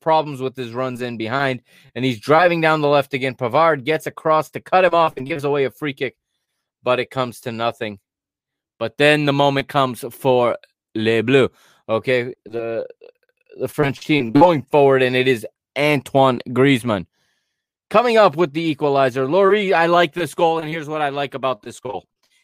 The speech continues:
It took about three point six seconds for this ball to get from Hugo Lloris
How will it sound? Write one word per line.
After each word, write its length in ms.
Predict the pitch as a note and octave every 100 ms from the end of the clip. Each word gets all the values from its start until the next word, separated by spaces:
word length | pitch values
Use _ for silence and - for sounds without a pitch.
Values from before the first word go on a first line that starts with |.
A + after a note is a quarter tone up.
| -
It 160 | C#3
took 160 | E3+ E3+
about 400 | D3+ D3 C#3+ -
three 160 | D3+
point 300 | D3 D#3+ D3
six 240 | - D3 -
seconds 640 | - D3+ - G#2 F2 - _ _ _
for 100 | -
this 160 | C#3+ E3
ball 320 | - F3+ C#3+
to 140 | - E3
get 280 | C#3 C#3+ -
from 160 | C#3+
Hugo 300 | D3+ F#3+ E3+
Lloris 680 | E3 D#3+ D#3 C3 A2+ -